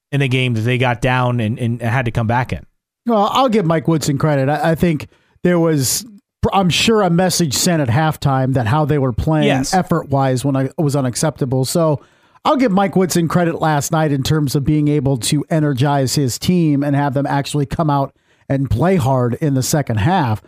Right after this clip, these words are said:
Speaker 2: My big thing is just because it's happened once doesn't mean it's gonna be the trend going forward. The fact that Indiana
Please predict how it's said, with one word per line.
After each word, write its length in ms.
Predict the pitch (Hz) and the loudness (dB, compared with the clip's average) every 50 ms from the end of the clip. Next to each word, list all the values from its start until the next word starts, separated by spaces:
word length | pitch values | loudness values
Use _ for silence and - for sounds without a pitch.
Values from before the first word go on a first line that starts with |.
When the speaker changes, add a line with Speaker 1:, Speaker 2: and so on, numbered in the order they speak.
| _ _ _ _ _ _ _ - | _ _ _ _ _ _ _ -2
Speaker 2:
My 220 | 156 190 208 226 | 0 2 2 2
big 260 | 202 190 202 170 147 | 2 2 0 0 0
thing 240 | - 190 185 175 170 | 0 0 0 2 2
is 400 | 165 165 165 165 160 156 143 117 | 2 2 2 2 2 2 0 -2
just 320 | - - - 196 - - - | -2 0 0 0 0 0 0
because 320 | 165 - - 185 175 127 | 0 2 2 2 2 2
it's 160 | 156 139 - | 0 0 0
happened 500 | - 170 165 156 - 151 139 123 120 123 | 2 2 2 2 0 0 0 0 0 0
once 600 | 117 156 196 190 151 123 120 - - - - - _ _ _ _ _ _ _ _ _ _ _ - 151 | 0 2 2 2 2 0 -2 -2 -4 -4 -6 -10 _ _ _ _ _ _ _ _ _ _ _ -2 0
doesn't 340 | 131 190 196 190 131 165 170 | 2 2 2 2 0 0 0
mean 200 | 185 180 175 170 | 0 2 2 2
it's 160 | 165 143 - | 0 0 -2
gonna 180 | - 175 160 151 | -2 0 0 0
be 120 | 131 147 | 2 0
the 100 | 131 139 | 0 0
trend 320 | 127 - - 156 147 143 135 | -2 -2 0 0 0 2 0
going 240 | 143 139 135 131 120 | 0 0 0 0 0
forward. 320 | - 175 175 156 135 120 | 0 0 2 2 0 0
The 80 | 139 143 | -2 0
fact 260 | - 220 220 220 - | 0 0 0 0 0
that 120 | 208 190 175 | 0 0 0
Indiana 520 | 202 202 202 190 190 190 185 175 160 | 2 2 2 2 2 2 2 0 0